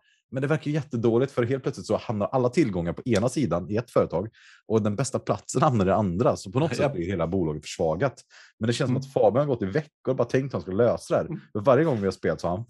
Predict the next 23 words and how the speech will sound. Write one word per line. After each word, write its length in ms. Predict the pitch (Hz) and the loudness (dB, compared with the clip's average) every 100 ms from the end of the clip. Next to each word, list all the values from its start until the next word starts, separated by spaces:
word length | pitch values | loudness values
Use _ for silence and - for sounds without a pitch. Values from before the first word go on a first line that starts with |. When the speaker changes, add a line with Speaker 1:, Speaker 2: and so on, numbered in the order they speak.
| - | 0
Speaker 1:
han 200 | 180 156 | 0 0
fått 140 | 113 | -4
bolaget 460 | 110 95 73 92 95 | -2 -2 0 -2 -2
och 80 | 143 | -2
så 80 | |
ska 140 | - - | 0 0
han 80 | 104 | 0
Speaker 2:
<laughs> 100 | 104 | -2
Speaker 1:
visa. 280 | 127 135 - _ _ | -2 -2 -6 _ _
Och 100 | 117 | 2
alla 140 | 196 208 | 4 4
bara, 140 | 285 311 - - | 2 0 -6 -12
"Fan, 180 | - | -12
så 140 | - 247 | -4 0
var 60 | 120 | 2
imponerande. 420 | 110 117 95 82 | 2 0 -2 -2
Det 60 | |
här 60 | 87 | -4
ser 100 | 117 | -4
skitbra 580 | - 143 135 95 - 143 | -4 0 0 0 -2 -4
ut 80 | - | -2
för 80 | |
Fabian." 360 | 92 78 71 | -2 -2 -2